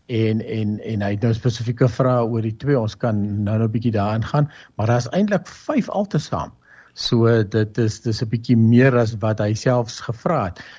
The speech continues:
So ons het nou laas keer verduidelik die eerste punt, eh, L een of Lagrange een, is tussen die aarde, wel, eintlik en-, enige twee liggame, uh, wat, wat mekaar aantrek, wat in, wat in 'n wentelbaan om mekaar is. So, so dit kan tussen die, tussen die son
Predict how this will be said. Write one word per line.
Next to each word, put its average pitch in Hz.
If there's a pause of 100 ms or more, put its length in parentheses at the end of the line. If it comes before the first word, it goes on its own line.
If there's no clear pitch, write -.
So 131
ons 139
het 147
nou 135
laas 113
keer 160
verduidelik 123
die 113
eerste 147
punt, 156
eh, 104
L 117
een 160
of 110
Lagrange 104
een, 143 (420)
is 117
tussen 143
die 123
aarde, 120 (100)
wel, -
eintlik 147
en-, 135
enige 175
twee 147
liggame, 98 (480)
uh, 107 (100)
wat, 107
wat 117
mekaar 113
aantrek, 135
wat 98
in, 98
wat 98
in 95
'n 95
wentelbaan 110
om 101
mekaar 98
is. 73
So, -
so 92
dit 98
kan 113
tussen 113
die, 95 (400)
tussen 107
die 95
son 135